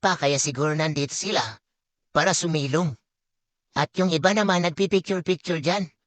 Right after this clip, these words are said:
Ayan, oh. Daming tao, guys, ano? Pero yung nakita ko, guys, grabe kakaiba, guys. Hindi ko ini-expect yun, guys, na makita ko yun, guys.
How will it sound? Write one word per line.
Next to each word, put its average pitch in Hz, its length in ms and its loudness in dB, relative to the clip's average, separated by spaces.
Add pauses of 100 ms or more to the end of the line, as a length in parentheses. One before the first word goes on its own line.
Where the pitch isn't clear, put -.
(1200)
Ayan, 160 400 0
oh. 135 40 -10 (520)
Daming 160 340 2
tao, 151 320 0
guys, 190 240 2
ano? 175 300 0 (420)
Pero 196 300 2
yung 196 180 0
nakita 143 480 -2
ko, 147 160 -8
guys, 190 220 2
grabe 139 400 0
kakaiba, 135 480 0
guys. 151 420 0 (920)
Hindi 147 240 -2
ko 156 160 0
ini-expect 165 640 -2
yun, 175 80 2
guys, 143 320 -2
na 165 80 2
makita 143 480 2
ko - 140 -6
yun, 127 160 -2
guys. 120 340 -2